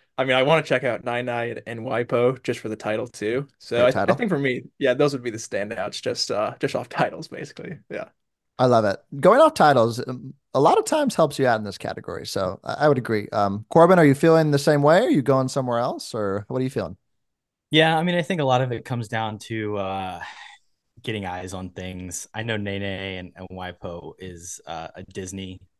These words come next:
Speaker 3: thing. It's a, it's being backed by them. It's a lot of money there. So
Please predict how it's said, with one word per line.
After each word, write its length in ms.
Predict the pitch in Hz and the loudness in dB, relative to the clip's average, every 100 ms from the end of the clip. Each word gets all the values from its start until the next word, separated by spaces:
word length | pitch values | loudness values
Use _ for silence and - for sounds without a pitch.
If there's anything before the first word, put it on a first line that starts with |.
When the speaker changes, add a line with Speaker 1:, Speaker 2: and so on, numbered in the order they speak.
| _ | _
Speaker 3:
thing. 240 | 95 92 | -16 -14
It's 160 | 90 - | -16 -16
a, 80 | 90 - | -18 -18
it's 220 | 85 - _ _ _ | -20 -20 _ _ _
being 280 | 98 95 87 | -16 -16 -14
backed 260 | 90 87 | -14 -14
by 140 | - 87 | -16 -16
them. 260 | 82 85 | -16 -20
It's 120 | 82 - | -18 -16
a 40 | |
lot 200 | 87 85 | -16 -16
of 40 | |
money 260 | 80 82 85 | -18 -20 -18
there. 260 | 82 85 - | -18 -18 -14
So 240 | 95 87 | -14 -14